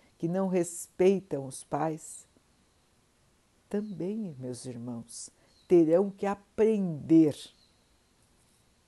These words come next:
em outras jornadas, ou até nessa jornada no futuro, que não é assim que se deve comportar. Que não é assim que se deve agir.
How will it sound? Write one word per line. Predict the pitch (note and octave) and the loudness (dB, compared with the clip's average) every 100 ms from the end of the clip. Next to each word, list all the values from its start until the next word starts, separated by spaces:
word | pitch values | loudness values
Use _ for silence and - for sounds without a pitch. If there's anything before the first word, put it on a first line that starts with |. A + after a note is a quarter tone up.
| _ _ - | _ _ 2
em | F#3 D#3 | 2 4
outras | D#3+ A3 A#3 - D3+ C3+ | 4 4 2 -4 -4 -2
jornadas, | C#3+ C3 C3 F#3 E3+ D3+ D#3 | -2 -2 -2 -2 -2 -2 0
ou | A#3 | 0
até | B3 - B3+ | 0 0 0
nessa | E4+ G#3+ - F#3 | 0 -4 -4 -2
jornada | D#3+ C3+ C3+ E3+ D#3+ C#3+ | -2 -2 -4 -6 -6 -8
no | C#3 | -10
futuro, | - - G3 A3+ D#3 C3+ _ _ _ _ _ _ _ _ | -18 -8 -4 -2 -4 -8 _ _ _ _ _ _ _ _
que | E3+ | -4
não | D#3 D3 D#3 G3 G3 | -4 -4 -6 -6 -8
é | G3 | -8
assim | E3+ - - - D3+ E3+ _ _ _ _ _ _ _ | -10 -14 -18 -14 -14 -16 _ _ _ _ _ _ _
que | F#3+ | -12
se | - D#3 | -10 -10
deve | - A#2+ B2+ B2+ | -10 -10 -10 -12
comportar. | - B2+ - D#3 _ - - _ _ _ _ _ _ _ _ _ - | -12 -14 -14 -16 _ -20 -20 _ _ _ _ _ _ _ _ _ -8
Que | E3 | -6
não | E3 E3 D3 | -4 -6 -6
é | C3 | -8
assim | B2 - E3+ G3+ - _ _ _ _ _ _ | -10 -12 -8 -8 -10 _ _ _ _ _ _
que | G3 | -14
se | - D#3 | -12 -12
deve | D3 B2+ D3+ | -8 -8 -8
agir. | E3+ D#3 - C#3+ - | -10 -12 -16 -18 -20